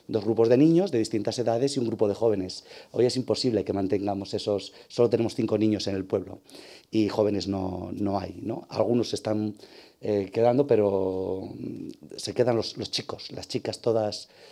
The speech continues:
que son el pilar en los pueblos, las mujeres, eh, pues se van, porque las oportunidades son las, las que son. Eh, tenemos, como digo, un teatro de mil ochocientos setenta y dos, tiene mucho sabor, tiene mucha,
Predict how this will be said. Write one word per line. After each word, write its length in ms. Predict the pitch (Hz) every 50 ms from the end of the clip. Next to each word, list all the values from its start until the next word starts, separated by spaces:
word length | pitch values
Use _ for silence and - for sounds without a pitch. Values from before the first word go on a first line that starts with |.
| - _ -
que 80 | -
son 160 | - - 113
el 80 | 113 101
pilar 320 | - - 101 107 104 98
en 80 | 95 98
los 120 | 92 95
pueblos, 440 | - - 131 131 143 165 190 - -
las 120 | 95 87 87
mujeres, 480 | - - 131 135 151 170 - - - - - - - _ _
eh, 160 | - 101 95
pues 300 | - - 98 90 - - -
se 160 | - - 113
van, 340 | 101 95 95 98 - 117 117 -
porque 240 | 101 92 - - 98
las 180 | 95 92 -
oportunidades 600 | 107 87 104 95 - 95 95 95 95 95 95 98
son 200 | - - 98 90
las, 280 | 92 87 - - - -
las 140 | - 95 -
que 100 | - -
son. 160 | - - - - - - - - - - - - - - - - - _ _ - - - - -
Eh, 840 | 165 143 139 139 139 135 135 131 123 127 123 120 117 117 110 - - - - - - - -
tenemos, 280 | - 151 147 160 170 -
como 180 | - 165 160 160
digo, 140 | 170 160
un 100 | 160 156
teatro 280 | 143 160 160 156 143 143
de 100 | 135 135
mil 200 | 139 156 170 160
ochocientos 440 | 147 139 - 135 - 139 120 127 -
setenta 360 | - 127 - 123 123 117 120
y 60 | 123 127
dos, 360 | 160 226 - - - - - -
tiene 200 | 139 135 127 123
mucho 320 | 127 147 160 151 - 127
sabor, 360 | - 117 117 120 143 147 143
tiene 220 | 139 131 123 117 117
mucha, 420 | 113 113 113 - 110 104 101 -